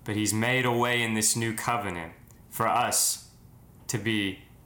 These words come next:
cleansed and purified from sin.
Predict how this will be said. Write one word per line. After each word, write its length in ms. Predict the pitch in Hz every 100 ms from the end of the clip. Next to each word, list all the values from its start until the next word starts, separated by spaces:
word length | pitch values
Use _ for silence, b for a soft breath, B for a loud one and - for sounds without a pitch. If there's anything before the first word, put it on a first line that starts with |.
| -
cleansed 640 | - - 123 123 110 95 90
and 140 | 95
purified 720 | - 117 107 - 101 98 90
from 220 | - 95
sin. 480 | 90 - - 87 80